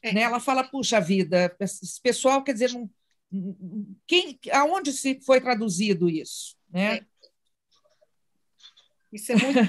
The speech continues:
Speaker 1: bom.
Speaker 2: <laughs>
Speaker 1: E são os toques, né, Lígia, que a gente deixa aqui para os artistas, que é bom você estar conversando também, porque quando a gente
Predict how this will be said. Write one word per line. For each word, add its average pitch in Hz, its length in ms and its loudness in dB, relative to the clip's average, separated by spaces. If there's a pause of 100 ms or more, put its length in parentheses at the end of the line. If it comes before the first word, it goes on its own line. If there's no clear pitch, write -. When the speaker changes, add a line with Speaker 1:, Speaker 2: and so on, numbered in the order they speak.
Speaker 1:
bom. 214 220 2
Speaker 2:
<laughs> 208 100 -2
Speaker 1:
E 277 60 -4
são 370 220 -2
os - 200 -4
toques, 277 460 -2
né, 226 200 0
Lígia, 220 300 -2
que 214 100 -4
a 233 60 0
gente 254 240 -4
deixa 233 340 0
aqui 233 220 -8
para 247 180 -2
os 226 120 -2
artistas, 277 420 -4 (340)
que - 120 -4
é 262 200 2
bom 285 360 -2
você 277 240 -4
estar 240 180 -4
conversando 226 420 -8
também, 226 320 -6
porque 262 280 -6
quando 269 720 -2
a 220 120 -2
gente 240 280 -6